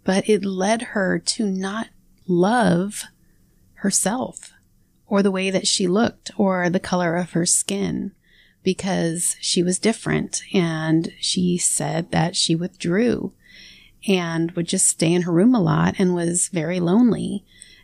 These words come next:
And I've heard that's a pretty common thread among adoptees, that they start to withdraw as they get into their teen years because they're trying to figure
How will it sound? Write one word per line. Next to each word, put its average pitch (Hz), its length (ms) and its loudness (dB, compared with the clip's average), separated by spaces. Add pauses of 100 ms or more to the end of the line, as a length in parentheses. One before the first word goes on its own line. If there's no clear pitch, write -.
(260)
And 233 80 4
I've 240 120 0
heard 285 220 0
that's 226 220 -2
a - 60 -4
pretty 208 260 -2
common 185 460 0
thread 165 400 0
among 170 440 0
adoptees, 180 1080 0 (480)
that 170 560 -2
they 208 100 0
start 247 300 -4
to 233 80 -4
withdraw 180 720 0
as 170 440 -2
they 170 140 -2
get 170 180 2
into 180 220 2
their 170 220 0
teen 226 360 2
years 165 380 2
because 175 720 -4 (800)
they're 226 260 2
trying 247 520 -2
to 208 100 -2
figure 240 520 -2